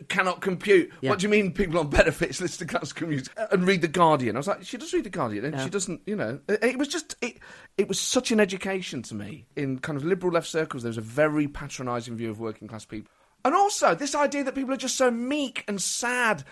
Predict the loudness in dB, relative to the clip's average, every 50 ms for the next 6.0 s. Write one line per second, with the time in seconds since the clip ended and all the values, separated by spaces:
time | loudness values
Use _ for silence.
0 | -18 -12 -6 -2 2 2 2 2 2 0 -2 -4 -4 -4 -4 -4 -6 -6 -8 -8
1 | -6 -4 -2 2 6 6 6 6 6 2 -4 -4 -6 -4 -2 0 2 4 4 4
2 | 2 2 0 -2 -4 -4 -6 -4 0 2 2 4 4 4 4 2 2 2 0 2
3 | 4 2 2 2 0 -2 -4 -4 -4 -4 -6 -6 -2 0 2 2 2 2 0 -4
4 | -2 0 0 -2 -2 -4 -4 -2 0 4 6 6 8 8 6 4 4 4 2 2
5 | 2 0 0 0 2 0 0 0 0 -2 0 0 2 2 2 2 0 -2 -4